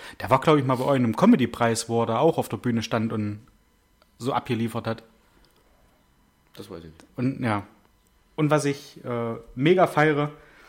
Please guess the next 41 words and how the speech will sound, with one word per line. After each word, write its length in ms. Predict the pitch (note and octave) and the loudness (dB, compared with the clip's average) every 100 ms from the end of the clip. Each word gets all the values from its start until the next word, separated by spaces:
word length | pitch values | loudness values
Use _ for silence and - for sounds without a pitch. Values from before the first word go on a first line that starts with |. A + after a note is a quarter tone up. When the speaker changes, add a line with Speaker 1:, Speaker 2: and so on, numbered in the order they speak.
| _ - | _ -12
Speaker 1:
äh, 120 | A#2+ | -8
immer 180 | C3 C3+ | -2 -2
noch 100 | B2 | -2
diese 220 | B2+ A#2+ | -6 -4
Sache, 220 | B2+ C3 | -2 -4
da, 140 | A#2+ A#2+ | -4 -2
da 60 | A#2+ | -2
hatten 140 | C3 | 0
wir 60 | B2+ | -2
auch 80 | |
schon 120 | D3 C#3 | 0 -2
mal 60 | |
drüber 220 | - C3+ | -2 -2
gesprochen, 480 | C3 - C#3 B2+ B2+ - - - - | -2 0 -2 0 -6 -10 -20 -20 -8
äh, 400 | A#2+ A#2+ A#2 A2+ | -2 0 0 -2
mit, 440 | A2 A2+ - - - | -4 -6 -8 -16 -10
mit 200 | A2+ - | -12 -10
Klaas, 520 | - C3 B2 - - - | -4 -2 -2 -6 -8 -8
wo, 200 | A2 G#2 | -8 -6
wo 100 | A2 | -10
Klaas 360 | - B2 C3 - | -2 0 0 -2
mal 80 | A#2+ | -2
irgendwann 260 | B2+ A#2+ | 0 0
beim 180 | A2+ A#2 | 0 0
Duell 240 | A#2 A#2+ B2 | -2 -2 -2
um 80 | A2+ | 0
die 100 | G#2+ | 6
Welt, 320 | C#3 A#2+ - | 6 6 4
<laughs> 240 | F3+ F3+ | 2 4
wo 140 | - B2 | 4 4
er 40 | |
da 80 | B2 | 6
bei 140 | A#2+ A#2+ | 2 2
den, 340 | B2+ C#3+ F3 | 2 2 4
<laughs> 80 | E3+ - - - - - - | 2 0 -6 -6 -10 -10 -4
bei, 80 | B2 - - - - | -4 -4 -16 -16 -4
bei 80 | A#2+ | -2
den 140 | A#2 | 0
Eingeborenen 580 | B2 C#3 C#3 C#3+ B2+ B2+ | 2 4 4 4 2 2
Stamm, 340 | B2+ C3+ B2 A#2+ - - - | 2 2 0 -4 -14 -20 -20
äh, 80 | - | -12